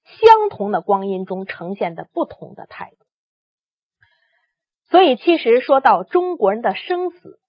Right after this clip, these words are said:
很有意思，其实中国人在死亡的态度上很少有过于激烈的人，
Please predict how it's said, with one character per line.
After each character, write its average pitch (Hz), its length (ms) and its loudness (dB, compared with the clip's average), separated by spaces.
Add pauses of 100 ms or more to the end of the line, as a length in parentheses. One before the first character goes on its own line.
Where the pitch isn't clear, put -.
(180)
很 240 240 -6
有 196 120 -8
意 185 200 -12
思， - 200 -20 (460)
其 349 220 2
实 330 160 -6
中 427 340 4
国 214 200 4
人 185 320 -4 (380)
在 302 200 2
死 - 380 -8
亡 180 220 -2
的 311 120 0
态 220 260 -2
度 170 180 -12
上 160 240 -10 (360)
很 - 300 0 (160)
少 196 300 2
有 160 180 -4
过 262 380 0
于 175 220 -10
激 285 340 -8
烈 285 220 -8
的 - 100 -20
人， - 160 -20